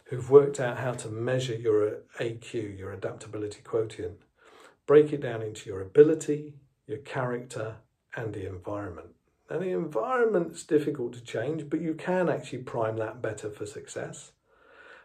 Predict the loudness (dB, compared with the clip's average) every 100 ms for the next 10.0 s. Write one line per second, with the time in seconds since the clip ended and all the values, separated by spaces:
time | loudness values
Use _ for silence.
0 | _ 4 6 4 4 2 4 4 4 2
1 | 2 6 8 6 4 0 0 8 12 12
2 | 10 -2 -2 0 0 0 2 2 0 -4
3 | -2 2 2 2 -2 -4 -2 -2 0 -2
4 | -4 -2 -2 -2 -12 -8 -8 -6 -10 -10
5 | -4 -2 -4 -6 -6 -4 -2 -4 -6 -8
6 | -12 _ -20 -20 _ -12 -8 -8 -8 -8
7 | 4 6 6 2 -6 -12 -18 _ _ _
8 | _ _ -10 -8 -4 -2 -2 -4 -2 0
9 | 0 -4 -12 -12 -14 -14 -14 -12 -12